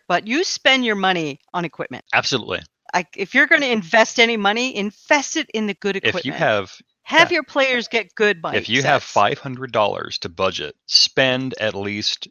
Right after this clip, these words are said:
Speaker 2: two hundred of it on a good mic and headphone combo.
Speaker 1: Well, now here's the thing. When it comes to podcasts, I feel as a player, I signed on to do it. It's my responsibility
Speaker 2: Yes.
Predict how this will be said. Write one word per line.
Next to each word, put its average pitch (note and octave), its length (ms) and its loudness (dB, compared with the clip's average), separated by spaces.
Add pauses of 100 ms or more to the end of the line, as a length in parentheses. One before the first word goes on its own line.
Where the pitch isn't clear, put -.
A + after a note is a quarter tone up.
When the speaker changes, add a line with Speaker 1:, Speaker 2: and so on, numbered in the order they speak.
(120)
Speaker 2:
two A2+ 240 -6
hundred F2+ 340 -6
of E2 140 -10
it E2 160 -6 (400)
on F2 580 -4 (240)
a F2 200 -8
good F2 500 -6
mic E2+ 440 -6 (100)
and F2 220 -8
headphone E2+ 500 -12
combo. - 440 -10 (400)
Speaker 1:
Well, B3+ 440 0
now A#3 260 2
here's E4+ 320 0
the D4+ 80 -10
thing. F#3 480 0
When G3+ 200 0
it D4 160 2
comes A3 400 0
to F3 580 -2 (100)
podcasts, E3 680 -2 (200)
I G3+ 180 4
feel F#3 420 -2
as E3 160 -4
a G3 40 -14
player, F3 520 -4
I E3 180 -2
signed E3 400 -4
on D3+ 240 -6
to - 120 -14
do C4+ 200 -2
it. B2 160 -8 (160)
It's G3+ 160 -6
my C4 240 4
responsibility D3 1000 -6 (120)
Speaker 2:
Yes. - 340 -2